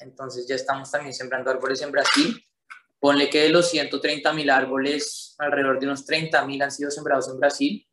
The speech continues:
entonces eso también ya ha llegado a esos lugares. Tenemos planes de empezar a sembrar árboles también en Perú, en Ecuador, pero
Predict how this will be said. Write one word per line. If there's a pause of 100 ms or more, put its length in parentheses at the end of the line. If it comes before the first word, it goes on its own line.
entonces
eso
también
ya
ha
llegado
a
esos
lugares. (460)
Tenemos
planes
de
empezar
a
sembrar
árboles
también
en
Perú,
en
Ecuador,
pero